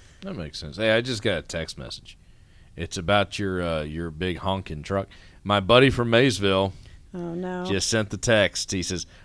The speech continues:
Speaker 1: "Oh, boy, I can buy that new Mack truck." So there you go. He's all
Speaker 2: Okay.
Speaker 1: excited now.
Speaker 2: All
Speaker 1: He
Speaker 2: right.
Speaker 1: listens. No one
Speaker 2: He
Speaker 1: else listens, but he
Speaker 2: Yes,
Speaker 1: does.
Speaker 2: so he, he drives dump trucks, doesn't he?
Speaker 1: I think so.
Speaker 2: So, yeah, that would be kind of a big,
Speaker 1: Wasn't the
Speaker 2: big
Speaker 1: government about to
Speaker 2: deduction.
Speaker 1: take his dump truck at one time?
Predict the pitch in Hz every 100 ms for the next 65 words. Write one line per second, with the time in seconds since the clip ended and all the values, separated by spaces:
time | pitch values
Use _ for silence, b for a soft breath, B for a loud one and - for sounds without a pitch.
0 | b 120 135 123 143 135 113 113 107 104
1 | 120 123 104 113 127 113 120 120 - 117
2 | 82 - - - - - 73 80 90 90
3 | 110 123 90 - 90 98 110 107 120 185
4 | 156 71 60 53 190 170 185 - - 76
5 | 151 - - 82 - 87 90 95 95 -
6 | - - - 185 185 175 165 156 - -
7 | 175 165 165 220 220 233 269 226 208 190
8 | 175 220 - 156 151 - 170 175 - -
9 | 104 - 78 62 - - 180 175 170 202
10 | 233 208 185 - 220 202 185 175 175 147
11 | 214 285 131 143 156 131 127 127 85 104
12 | 117 120 107 117 - 110 110 110 127 120